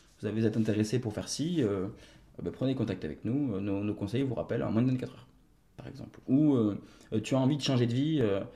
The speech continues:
euh, ben, on te propose un appel gratuit de trente minutes, euh, prends rendez-vous maintenant.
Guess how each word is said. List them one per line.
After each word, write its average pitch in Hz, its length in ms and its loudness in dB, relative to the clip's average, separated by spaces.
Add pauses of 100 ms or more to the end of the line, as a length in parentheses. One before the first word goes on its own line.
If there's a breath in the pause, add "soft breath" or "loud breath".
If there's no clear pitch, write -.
(260 loud breath)
euh, 95 220 2
ben, 104 160 2
on 113 80 4
te 110 80 -4
propose 123 500 -2
un 120 100 2
appel 113 220 2
gratuit 110 300 -2
de 104 160 -2
trente - 260 -8
minutes, 117 320 -2
euh, - 60 -10 (500)
prends 120 200 -6
rendez-vous 110 240 0
maintenant. 98 300 -6